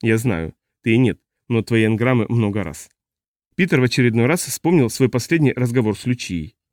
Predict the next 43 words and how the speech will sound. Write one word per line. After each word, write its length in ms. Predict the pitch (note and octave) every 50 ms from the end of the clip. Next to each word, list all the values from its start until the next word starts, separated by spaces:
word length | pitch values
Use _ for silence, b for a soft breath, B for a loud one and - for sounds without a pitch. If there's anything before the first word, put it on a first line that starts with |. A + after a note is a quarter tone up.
| _ _ _ _ _
"Если 300 | - - G#2+ F#2+ - G#2
не 160 | G2+ G2 G2 F#2
для 120 | F#2+ G#2
нас, 300 | G#2 G2 E2+ D#2 - - _ _
то 100 | _ G2+
для 120 | F2+ F2+ F2+
кого?" 360 | - - G#2 F#2 D#2+ - - _ _ _ _ _ _ _ _ _ _ _ _ _ -
Но 100 | A2+ A#2
если 240 | A#2+ A2 - B2+
бы 100 | A#2 A#2
сотню 320 | A2+ - B2 A2+ - A#2+ A2+
лет 180 | A2 A2 -
назад 380 | - A2+ A2+ A#2 A2+ G2+ - _ _ _ _ _ _ -
у 80 | A#2+
тебя 240 | - B2 A#2+ A#2 A2+
или 160 | A2 G#2+ A2
у 80 | A2+ A2+
других 360 | G#2+ A#2+ B2+ A2+ A2 G#2+ G2+
был 160 | G#2+ A#2 A2+
бы 100 | F#2+ G#2+
такой 240 | F#2+ G#2 - - G#2
шанс, 360 | - - C3 C#3+ D3 - - _ _ _ _ -
им 160 | F3+ F#3 D#3
бы 80 | C3
обязательно 640 | A#2+ - C3 A2+ A#2 A2+ A2 A#2 G#2 - A2+ A2 G#2+
воспользовались, 640 | A2+ A#2 - - E3 C3+ G#2+ G#2+ F#2+ F#2 F#2+ - -
не 80 | G#2+
так 260 | G2 - C3+ D3 -
ли? 120 | F2+ D2+ - _ _ _ _ _ _ _ _ _ _ _
В 40 | -
отношении 540 | A#2 A2+ - B2+ A#2+ - - B2 A#2 A2+ A#2
моего 300 | A2+ A2+ A2+ B2+ D3+ D#3
оригинала 460 | C3+ B2 G#2+ A#2 A2 A2 G#2 G2+ G2+
абсолютно 560 | - A2+ G#2+ - - B2+ A2+ A2+ G#2 - A#2
уверен. 440 | F#2 B2 B2 C3 A#2 G2 F#2+ F2 - - _ _ _ _ _ _ _
Всем 240 | - - D3+ D3 A#2+
тогда 260 | G2+ A#2 A2+ G#2+ A2+
так 180 | G#2+ B2+ A2 -
хотелось 440 | - A2+ - - C#3 B2+ A2 - A2
оказаться 420 | - - A#2 G2+ B2 G#2+ - A2+
в 40 | G2+
числе 280 | - B2 A2+ - B2+
счастливчиков, 720 | A2 - B2+ A2+ - - C3 C3+ - - A2+ - G#2+ F#2+